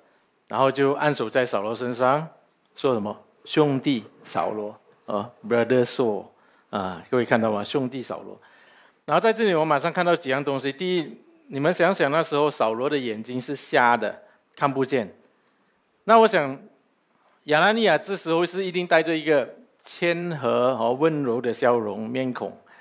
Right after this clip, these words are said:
然后来，来祝福这个主要祝福的人。然后扫罗看不见他的表情，只是感受到他按手的那个，那个力，哦，那个压力。然后神的权柄就透过亚拿尼亚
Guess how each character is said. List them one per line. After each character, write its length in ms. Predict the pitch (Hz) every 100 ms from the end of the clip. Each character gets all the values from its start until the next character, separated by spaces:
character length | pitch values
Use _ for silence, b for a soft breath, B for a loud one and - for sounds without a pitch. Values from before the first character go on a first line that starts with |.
| b b b b _
然 120 | - 127
后 120 | 135
来， 280 | 117 120 123
来 240 | - 107 117
祝 180 | 160
福 200 | 139 151
这 100 | 135
个 180 | 135 123
主 240 | 117 110 107
要 140 | 120
祝 160 | 117 139
福 180 | 135
的 120 | 107 98
人。 180 | 92 - - _ _ _ _ _ _ _
然 100 | 120
后 40 | 131
扫 240 | 143 127
罗 120 | 139
看 180 | 147 156
不 120 | 156
见 180 | 151 147
他 140 | 131
的 340 | 123 120 117 117
表 220 | 113 107
情， 180 | 110 120
只 140 | 117
是 80 | 123
感 260 | 123 101 104
受 240 | 117 143
到 160 | 131 120
他 180 | 113 -
按 300 | 160 151 139
手 220 | 135 110
的 140 | 101 113
那 100 | 117
个， 260 | 123 113 -
那 100 | 135
个 140 | 123 120
力， 280 | 123 120 -
哦， 200 | 110 110 123
那 80 | 139
个 100 | 120
压 160 | 123 107
力。 180 | 117 113 b b b b b _ _
然 100 | -
后 80 | 127
神 200 | 143 143
的 100 | 151
权 400 | 147 - 135 170 - _
柄 380 | 196 170 110 - _
就 120 | 151
透 240 | 151 156 139
过 160 | 143 131
亚 100 | 110
拿 160 | 110
尼 160 | 123 123
亚 240 | 110 92